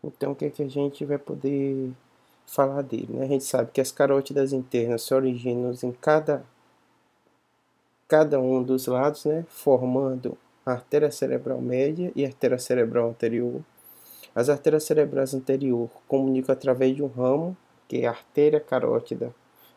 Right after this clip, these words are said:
artéria comunicante anterior, que você pode ver aí na ilustração, enquanto as, a artéria cerebral posterior, elas se comunicam com a carótida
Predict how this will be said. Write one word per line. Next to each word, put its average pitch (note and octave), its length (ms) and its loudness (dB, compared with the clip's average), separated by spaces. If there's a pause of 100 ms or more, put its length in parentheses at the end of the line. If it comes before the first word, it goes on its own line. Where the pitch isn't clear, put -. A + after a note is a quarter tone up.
artéria D3 480 2
comunicante C3+ 800 -2
anterior, B2+ 640 -2
que - 60 -20
você - 60 -8
pode A#2 280 -8
ver A#2+ 140 -10
aí A#2 100 -8
na A#2 140 -4
ilustração, A#2 800 -6 (1080)
enquanto C3+ 960 -2
as, C3 920 -4 (220)
a B2+ 460 -8
artéria E3+ 560 0
cerebral C#3 680 2 (260)
posterior, D3+ 800 0 (1300)
elas C3 200 0
se C#3 100 -8
comunicam C#3 500 -4
com D3 140 -4
a C#3+ 80 0
carótida C#3+ 540 -2